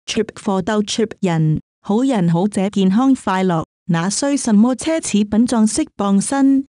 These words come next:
買至兩隻手挽不住又如何？一口咳吐濃痰，嚇得人家草地上野餐幾戶意大利人大聲喝止，人人眼神厭惡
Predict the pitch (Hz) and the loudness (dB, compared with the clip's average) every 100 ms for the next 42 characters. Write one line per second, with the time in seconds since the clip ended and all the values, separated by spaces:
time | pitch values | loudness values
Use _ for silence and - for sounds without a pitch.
0 | - 175 185 202 240 226 196 196 233 196 | -6 -2 -2 -2 0 2 2 2 0 -2
1 | - 175 226 190 185 214 269 - 185 185 | -2 0 0 2 2 0 -2 -2 0 0
2 | 185 180 175 175 190 349 _ - 262 247 | 0 0 0 -2 -4 -6 _ -4 -2 -2
3 | 208 196 269 269 220 208 196 165 170 190 | -2 -2 -4 -6 -2 0 2 0 -2 -2
4 | 175 160 160 160 _ - 277 254 - 269 | -2 -4 -6 -8 _ -8 -4 -4 -4 -6
5 | 208 170 165 247 277 - 190 214 185 175 | -2 0 0 0 -4 -2 -2 0 -2 0
6 | 180 185 185 208 208 269 277 226 226 233 | 0 0 0 -2 -4 -2 -2 0 0 0
7 | 220 202 220 214 196 185 180 165 160 202 | 2 4 2 2 0 0 0 0 0 0
8 | 202 202 294 269 233 208 - 180 185 233 | 0 2 0 2 0 -4 -4 0 0 -2
9 | _ - 190 190 180 165 165 165 196 208 | _ -4 0 2 2 0 0 0 0 0
10 | 180 208 214 214 220 | 0 4 4 4 0